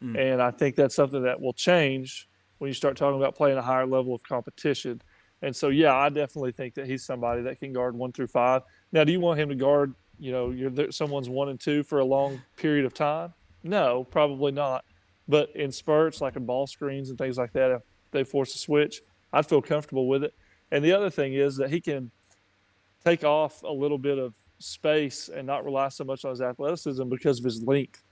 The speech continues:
Speaker 2: You know, he can guard
Speaker 1: He can recover, yeah.
Speaker 2: Exactly. He can give, you know, extra two to three feet because he's got a seven-foot wingspan. And so that type of thing right there, that helps a lot too.
Speaker 1: Yeah.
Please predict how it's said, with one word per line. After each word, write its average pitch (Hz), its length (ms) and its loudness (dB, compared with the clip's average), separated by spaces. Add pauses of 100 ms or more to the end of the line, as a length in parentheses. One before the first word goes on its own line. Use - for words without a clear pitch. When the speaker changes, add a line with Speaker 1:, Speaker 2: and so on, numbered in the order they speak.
(400)
Speaker 2:
You 131 100 -2
know, 123 60 0
he 165 120 4
can 143 200 0
guard 143 520 6
Speaker 1:
He 123 140 -4
can 117 160 -6
recover, 113 500 -2
yeah. 110 300 -4 (220)
Speaker 2:
Exactly. 151 500 2
He 170 100 0
can 147 180 -4
give, 147 240 0 (140)
you 147 120 -8
know, 131 80 -2
extra 139 320 -2
two 156 160 -2
to 139 80 -4
three 135 220 -4
feet 160 280 0
because 135 260 -4
he's 131 100 -4
got 135 180 2
a 120 40 -2
seven-foot 139 540 -2
wingspan. 131 580 -8
And 123 140 -4
so 131 200 6
that 151 280 4
type 147 180 4
of 135 100 -6
thing 131 220 -4
right 131 220 -2
there, 139 200 0
that 139 160 0
helps 135 320 -2
a 123 40 -4
lot 117 300 -6
too. 120 260 -10 (260)
Speaker 1:
Yeah. 104 160 -14